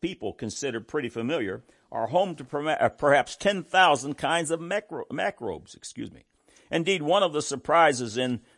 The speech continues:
the decoding of the human genome was that it contains more than two hundred genes that come from bacteria. Microbes not only keep us alive,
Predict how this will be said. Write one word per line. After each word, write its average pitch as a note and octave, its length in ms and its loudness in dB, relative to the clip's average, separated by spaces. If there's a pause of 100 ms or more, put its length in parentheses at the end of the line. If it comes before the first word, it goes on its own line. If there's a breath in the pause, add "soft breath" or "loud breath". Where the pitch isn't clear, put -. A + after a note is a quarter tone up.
(100)
the A#2+ 200 0
decoding B2+ 640 0
of A2 100 0
the A2 100 -2
human B2 360 -2
genome B2 440 -2
was B2+ 180 0
that C#3 140 -2
it E3+ 120 0
contains D3+ 480 -4
more C#3+ 180 2
than B2 180 -4
two A#3 220 -8
hundred D#3+ 380 -4
genes A2 500 -4
that B2+ 180 -4
come D#3 220 -4
from D#3 220 -4
bacteria. D#3 720 0 (640)
Microbes G#2+ 600 0
not G#2+ 180 -2
only G2 220 -6
keep A2 240 -8
us E2+ 100 -10
alive, B2 460 4